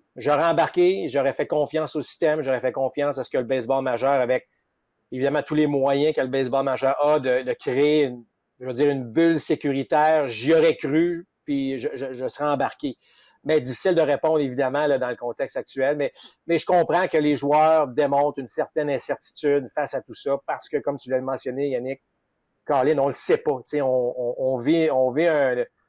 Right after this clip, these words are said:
une situation que personne n'a déjà vue, et le baseball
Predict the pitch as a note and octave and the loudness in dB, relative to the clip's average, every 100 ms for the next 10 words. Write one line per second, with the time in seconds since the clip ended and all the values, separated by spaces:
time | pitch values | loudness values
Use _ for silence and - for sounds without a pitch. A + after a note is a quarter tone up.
0 | _ _ - C#3 - E3 C3 - D#3+ E3 | _ _ -12 -12 -2 0 2 0 0 0
1 | B2+ - F3+ - F3 E3 D3 C3 C3+ C#3+ | -2 -2 -4 -2 0 0 0 -2 2 2
2 | A2+ C#3+ F3 C#3 A#2 D#3 B2+ C#3 E3 E3 | 2 2 2 2 0 0 2 2 4 4